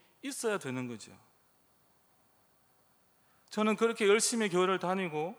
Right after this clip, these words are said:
예배드리고 기도했지만 하나님을 그전까지 인격적으로 만나본 적이 없었습니다. 내가 구원받은 존재, 나는 정말 하나님께로부터 사랑받는 존재, 이런 생각을 한 번도 해본 적이 없습니다.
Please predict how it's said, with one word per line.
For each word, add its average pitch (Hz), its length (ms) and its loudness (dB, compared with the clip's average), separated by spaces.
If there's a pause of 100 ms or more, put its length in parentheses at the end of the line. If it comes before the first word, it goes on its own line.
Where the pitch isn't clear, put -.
(160)
예배드리고 185 540 2
기도했지만 190 760 2 (680)
하나님을 220 680 2
그전까지 175 680 -2
인격적으로 185 760 -2
만나본 190 840 0
적이 175 240 0
없었습니다. 120 680 -6 (800)
내가 165 160 4
구원받은 160 540 2
존재, 113 340 -8 (520)
나는 160 220 4
정말 156 280 -2
하나님께로부터 165 580 0
사랑받는 160 560 0
존재, 117 340 -8 (640)
이런 233 180 2
생각을 220 320 0
한 302 360 -8
번도 285 280 -4
해본 180 240 -2
적이 165 160 -4
없습니다. 107 560 -10